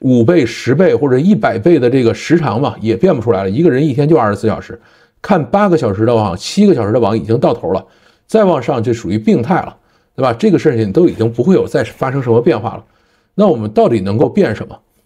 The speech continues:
为什么大家现在这么疯狂、这么激动？能够变出来的下一样东西叫爆炸的内容，就是内容会发生大爆炸。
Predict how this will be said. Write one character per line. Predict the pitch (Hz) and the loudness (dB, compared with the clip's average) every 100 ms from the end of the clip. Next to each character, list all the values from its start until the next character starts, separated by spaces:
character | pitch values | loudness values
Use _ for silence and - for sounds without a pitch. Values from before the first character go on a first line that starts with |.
| _ | _
为 | 190 196 | 2 2
什 | 113 110 | 2 -2
么 | 113 | 0
大 | 120 | 2
家 | 117 | 2
现 | 131 120 | 2 -2
在 | |
这 | 110 - | -2 0
么 | 113 | -2
疯 | 95 - 175 | -2 0 0
狂、 | 170 82 - _ | 0 -4 -8 _
这 | 175 | -2
么 | 147 | 0
激 | 117 - 196 | -2 0 2
动？ | 202 - - - | 2 -2 -8 -4
能 | 117 180 | 0 4
够 | 208 | 2
变 | 156 214 165 | 2 0 0
出 | 147 | 0
来 | 143 | 0
的 | 123 | 0
下 | 117 - 214 | -2 0 0
一 | 120 | 2
样 | 127 117 | 0 0
东 | 101 131 | 0 -2
西 | 117 101 | -2 0
叫 | 117 104 - _ | 0 -2 -8 _
爆 | 226 139 87 - | 0 0 -2 -6
炸 | - 147 107 | -4 -4 -2
的 | 101 | -4
内 | 110 202 247 160 | 0 2 4 2
容， | - - _ _ _ _ | -2 -12 _ _ _ _
就 | - | -2
是 | 123 | 2
内 | 165 247 233 | 4 4 4
容 | 113 98 107 | 2 -2 -2
会 | 120 101 | 0 -2
发 | - 117 | 0 -2
生 | 117 113 | 0 -2
大 | 117 104 | -2 0
爆 | 101 | 0
炸。 | 95 - | 0 -2